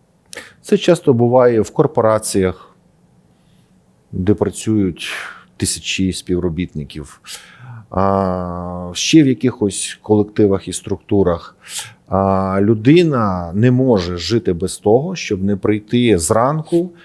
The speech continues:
і не організувати якусь оперативну нараду і привернути до себе увагу, говорячи абсолютно якісь непотрібні дурниці. Ніхто не встає і не виходить з цих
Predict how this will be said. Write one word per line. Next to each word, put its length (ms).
і 120
не 120
організувати 840
якусь 360
оперативну 720
нараду 560
і 100
привернути 600
до 120
себе 340
увагу, 500
говорячи 680
абсолютно 1080
якісь 500
непотрібні 600
дурниці. 640
Ніхто 360
не 100
встає 800
і 100
не 120
виходить 600
з 120
цих 480